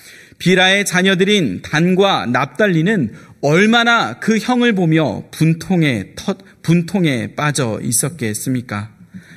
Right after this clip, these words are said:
암논이 이복 동생 다말을 강간한 사건은 얼마나 많은 근친 상간과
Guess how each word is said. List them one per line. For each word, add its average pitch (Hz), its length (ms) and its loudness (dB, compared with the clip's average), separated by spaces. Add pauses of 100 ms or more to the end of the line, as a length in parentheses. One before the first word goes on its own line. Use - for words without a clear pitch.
(420)
암논이 185 580 2 (100)
이복 185 380 2
동생 196 400 0
다말을 180 580 0
강간한 180 540 0
사건은 156 600 -2 (300)
얼마나 214 520 2
많은 165 580 0
근친 190 440 0
상간과 165 760 -2